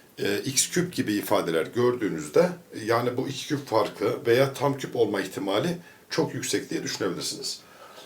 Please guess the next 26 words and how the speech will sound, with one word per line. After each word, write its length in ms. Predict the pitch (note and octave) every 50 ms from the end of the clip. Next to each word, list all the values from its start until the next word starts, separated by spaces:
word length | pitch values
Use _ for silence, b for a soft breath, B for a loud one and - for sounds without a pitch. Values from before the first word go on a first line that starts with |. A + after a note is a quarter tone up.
| B B B B B -
E, 220 | G#3+ C3 C3+ C3 D3+
burada 180 | F3+ F#3 G3
ilk 180 | G#3+ G3 - -
gördüğünüz 440 | D#3+ C3 A2+ - A2+ A2+ G#2+ - -
tabii 240 | B2+ A#2+ B2 - -
ki 260 | G3 G3+ G3 - - -
şurada 380 | - - - F3 C#3 E3+ E3+ E3+
payda 240 | D#3+ D3 C#3 C3+
işlemektir. 760 | A#2 - - - F#2 F2+ F2 - - - - - - - - - -
Yani 300 | E3+ D#3 B2+ A#2 A#2 A#2+ - - -
burada 300 | C#3+ D3 C#3+ D3 C#3+ -
payda 240 | D3+ C#3+ C#3+ C#3+ C#3+
işlersem, 640 | B2+ - - - - - - - - - E3+ F3 E3+ - - - -
yani 100 | - - - A2
bununla 200 | A2+ A#2 A2+ A2
bunu 140 | A2 G#2
çarparsam 720 | - A#2 G#2+ G#2+ - - - - - - - D3+ D#3 D3+ - - - - -
ne 100 | C#3 C3
olur? 220 | - - - C#3+ D3 - -
X 240 | D#3 C#3 - - -
küp 280 | - D3+ C#3 - - -
eksi 400 | - - - - - - - -
bir 360 | C#3+ D#3+ - - - - - - - _ _ _ _ _ _ -
bölü 240 | F#2+ F2+ F2 G2+ D3 E3+ E3+ - - - B2+
X 300 | - - - - - -
kare, 420 | - - - - - D#3 D3+